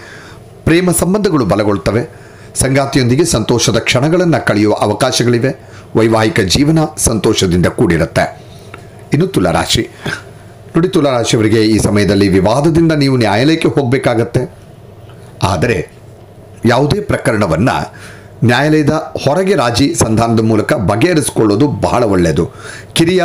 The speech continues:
ಸಹೋದರ ಮತ್ತು ಸಹೋದರಿಯರೊಂದಿಗಿನ ವಿವಾದ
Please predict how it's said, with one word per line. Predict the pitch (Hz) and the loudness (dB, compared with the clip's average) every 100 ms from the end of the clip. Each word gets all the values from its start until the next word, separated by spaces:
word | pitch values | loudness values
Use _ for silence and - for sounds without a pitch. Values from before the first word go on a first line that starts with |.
| 170 | 0
ಸಹೋದರ | - 123 165 165 | 0 0 2 2
ಮತ್ತು | 151 151 143 | 0 0 0
ಸಹೋದರಿಯರೊಂದಿಗಿನ | - 123 139 135 135 120 120 110 110 117 123 - - | 0 0 0 2 2 2 2 2 2 0 -4 -10 -6
ವಿವಾದ | 85 127 170 214 82 | 0 2 0 0 -4